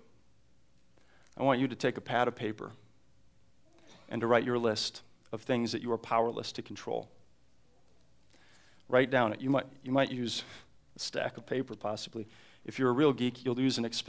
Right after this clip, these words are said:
Excel spreadsheet, and you'll just list them all the way down, 'cause you might have that many things. Where, where in your life are you powerless to change a situation?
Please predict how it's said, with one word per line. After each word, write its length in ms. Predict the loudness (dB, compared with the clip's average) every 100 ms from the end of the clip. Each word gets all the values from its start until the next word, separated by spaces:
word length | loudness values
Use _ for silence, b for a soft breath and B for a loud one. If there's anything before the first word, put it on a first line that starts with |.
| -8
Excel 340 | -8 2 4 4
spreadsheet, 540 | 2 2 2 -6 -8 -10
and 80 | -10
you'll 100 | -8
just 160 | -6
list 220 | -2 -2 -4
them 140 | -10 -6
all 160 | -2 2
the 60 |
way 140 | 2 2
down, 280 | 2 0 -8 b b b b -14
'cause 120 | 0
you 60 | 4
might 160 | 6
have 160 | 6 4
that 160 | 4
many 180 | 2 -2
things. 400 | -2 -2 -2 -4 B B B B
Where, 440 | 8 10 12 10 4
where 240 | 6 8
in 100 | 8
your 140 | 8 8
life 420 | 8 8 6 0
are 100 | 0
you 100 | 0
powerless 680 | -2 2 6 6 6 -2 -6
to 100 | -8
change 320 | -6 -4 -4
a 60 | -6
situation? 640 | -6 -8 -8 -8 -8 -12